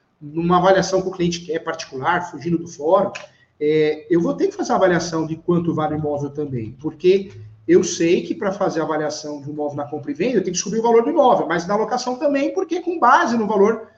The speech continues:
do imóvel que eu vou pedir o aluguel. É,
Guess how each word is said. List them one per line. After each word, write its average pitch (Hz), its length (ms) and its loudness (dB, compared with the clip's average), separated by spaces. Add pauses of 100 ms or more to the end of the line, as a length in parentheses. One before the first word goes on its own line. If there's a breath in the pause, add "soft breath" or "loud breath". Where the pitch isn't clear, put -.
(220 loud breath)
do 208 220 4
imóvel 220 580 2
que 202 80 0
eu 196 60 4
vou 202 140 2
pedir 202 160 -4
o 233 60 0
aluguel. 254 480 0 (420 soft breath)
É, 165 400 -2